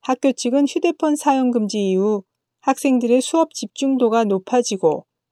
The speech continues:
수업에 정시에 참여하는 비율이 증가하는 등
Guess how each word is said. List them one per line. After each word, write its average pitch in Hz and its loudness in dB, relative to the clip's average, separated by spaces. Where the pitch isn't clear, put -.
수업에 277 4
정시에 294 2
참여하는 247 0
비율이 196 -2
증가하는 208 0
등 151 -4